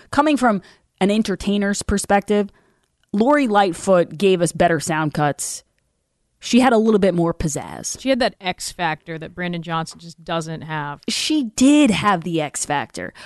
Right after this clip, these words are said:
Speaker 1: But with that being said, he has the same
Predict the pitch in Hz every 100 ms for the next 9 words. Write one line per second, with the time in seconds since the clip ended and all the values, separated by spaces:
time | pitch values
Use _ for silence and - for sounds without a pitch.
0 | - - 311 320 349 339 320 285 - 381
1 | 339 226 196 - _ _ _ - 320 320
2 | 254 220 208 - - 262 240 214 185 160